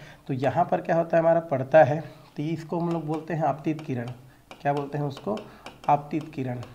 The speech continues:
है ना। जहाँ पर प्रकाश क्या होता है, हमारा पड़ता है, उसको हम लोग क्या बोलते हैं भाई? आपतित किरण। आपतित क्या बोलते हैं? किरण या आपतित क्या बोलते हैं?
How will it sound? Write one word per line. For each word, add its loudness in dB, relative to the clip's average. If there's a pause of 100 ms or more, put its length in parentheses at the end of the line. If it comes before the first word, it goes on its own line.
(500)
है 2
ना। -2 (520)
जहाँ 4
पर 0
प्रकाश 0
क्या -2
होता 0
है, 2
हमारा 2
पड़ता -2
है, -2
उसको -8
हम -6
लोग -10
क्या 0
बोलते -6
हैं -4
भाई? -4 (280)
आपतित -2
किरण। -4 (480)
आपतित -2 (440)
क्या 0
बोलते -6
हैं? -8
किरण -4
या 0
आपतित -6
क्या 2
बोलते -4
हैं? -6